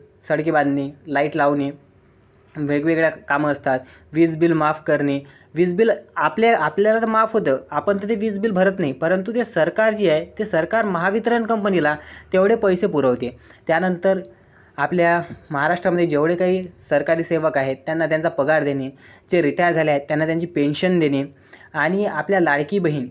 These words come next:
ही योजना जी सरकारने सुरू केलेली होती, या सर्वांमध्ये कमीत कमी साडेचार हजार करोड रुपये जात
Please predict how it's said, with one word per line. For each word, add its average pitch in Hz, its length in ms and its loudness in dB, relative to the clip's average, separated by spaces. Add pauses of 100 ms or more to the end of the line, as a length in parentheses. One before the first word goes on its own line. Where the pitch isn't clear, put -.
ही 165 120 -2
योजना 165 300 2
जी 185 120 -2
सरकारने 165 480 0
सुरू 170 240 0
केलेली 151 300 -2
होती, 123 260 -6 (320)
या 196 140 2
सर्वांमध्ये 190 880 2
कमीत 190 360 0 (140)
कमी 185 380 0
साडेचार 175 1120 -2
हजार 135 460 -2
करोड 170 400 2
रुपये 160 220 2
जात 131 140 2